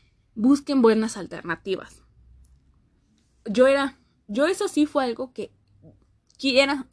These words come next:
o no, yo aprendí, porque yo era de las personas que decía, "Ay, ¿por qué voy a pagar mil pesos por una mascarilla? Están locos, ni que fu-, ni que de veras funcionara".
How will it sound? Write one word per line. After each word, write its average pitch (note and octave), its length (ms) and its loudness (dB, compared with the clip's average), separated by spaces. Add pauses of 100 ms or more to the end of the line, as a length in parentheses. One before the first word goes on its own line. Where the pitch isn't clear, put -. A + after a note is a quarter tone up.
(100)
o G3 120 -8
no, G3+ 120 -4
yo G#3 160 -4
aprendí, G3+ 340 -4
porque G3 300 -8
yo G3 80 -4
era G#3 140 0
de A#3 80 0
las G3 160 -4
personas G3 360 -8
que - 100 -14
decía, G3+ 120 -12 (580)
"Ay, C4+ 140 0
¿por C#4+ 180 -4
qué D#4+ 80 -4
voy D#4+ 160 0
a F#4+ 80 -4
pagar A#3+ 280 -4
mil C#4+ 160 4
pesos D4 260 -4
por G#3+ 140 -6
una A#3 140 0
mascarilla? A#3 400 -4
Están B3 260 -4
locos, B3 260 -4
ni A3+ 80 -2
que G#3 120 -8
fu-, - 180 -14 (280)
ni A3+ 120 0
que A3 140 0
de G#3 100 -2
veras A3 220 0
funcionara". G3+ 500 -6